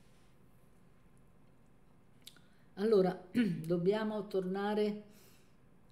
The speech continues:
a un po' all'illuminismo, cioè al senso della ragione.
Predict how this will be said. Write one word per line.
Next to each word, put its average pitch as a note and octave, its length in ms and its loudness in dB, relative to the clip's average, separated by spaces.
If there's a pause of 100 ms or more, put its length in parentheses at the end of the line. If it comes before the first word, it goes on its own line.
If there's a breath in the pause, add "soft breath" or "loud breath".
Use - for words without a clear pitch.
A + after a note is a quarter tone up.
(300)
a F#3+ 120 -8
un F#3 160 -2
po' G3+ 180 -2
all'illuminismo, F3 1080 0 (220)
cioè D#3 300 -14
al E3+ 240 -12
senso G3+ 440 -6
della F3 280 -2
ragione. E3 760 -4